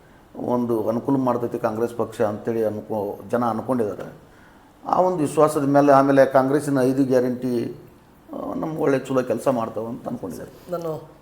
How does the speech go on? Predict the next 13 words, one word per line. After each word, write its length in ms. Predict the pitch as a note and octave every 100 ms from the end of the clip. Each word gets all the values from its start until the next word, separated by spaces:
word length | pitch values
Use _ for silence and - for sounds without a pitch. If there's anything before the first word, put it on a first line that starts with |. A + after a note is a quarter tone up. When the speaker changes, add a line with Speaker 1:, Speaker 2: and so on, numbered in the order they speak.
| -
Speaker 2:
ಕೊನೆ 240 | - F3 G3+
ಹಂತಕ್ಕೆ 340 | F#3+ F#3+ F3+
ಬರ್ತಾ 260 | D#3+ C#3+ C3
ಬರ್ತಾ 260 | C#3 C#3
ಸಲದಲ್ಲಿ 400 | C#3 - A#2 D#3
ಗ್ಯಾರಂಟಿ 400 | G3 D3 C#3+ D3+
ವಿಷಯಕ್ಕೆ 460 | C3+ B2+ B2 A#2+ A2+
ಮಾತನಾಡಿ 480 | G#2 G2+ G#2 F#2+ A2+
ಬರ್ತಾ 240 | G#2 -
ಇದ್ದೀನಿ. 260 | A1 - - _ _ - - - - -
ನೀವು 240 | C4+ D#4+
ಕೂಡ 160 | D4 C#4
ಅನೇಕ 480 | - G3 A#3+ B3